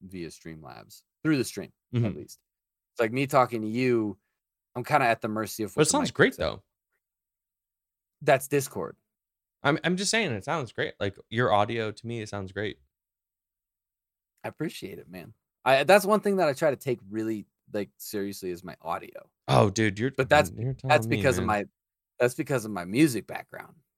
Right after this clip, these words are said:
Speaker 1: right?
Speaker 2: Yeah.
Speaker 1: So, like, you know, being, being in the music, the,
Speaker 2: Like,
Speaker 1: the,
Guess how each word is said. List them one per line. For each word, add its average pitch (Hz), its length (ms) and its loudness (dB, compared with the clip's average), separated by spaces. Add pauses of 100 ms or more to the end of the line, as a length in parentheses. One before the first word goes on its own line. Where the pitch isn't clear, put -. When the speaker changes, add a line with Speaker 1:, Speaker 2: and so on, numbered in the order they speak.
(160)
Speaker 1:
right? 104 160 4
Speaker 2:
Yeah. 135 160 4 (160)
Speaker 1:
So, 107 260 -2
like, 92 200 -2 (220)
you 117 100 -4
know, 107 180 -2
being, 120 400 0
being 123 200 2
in 110 80 0
the 101 60 -4
music, 113 460 -2 (220)
the, 101 200 -6
Speaker 2:
Like, 117 180 0
Speaker 1:
the, - 160 -18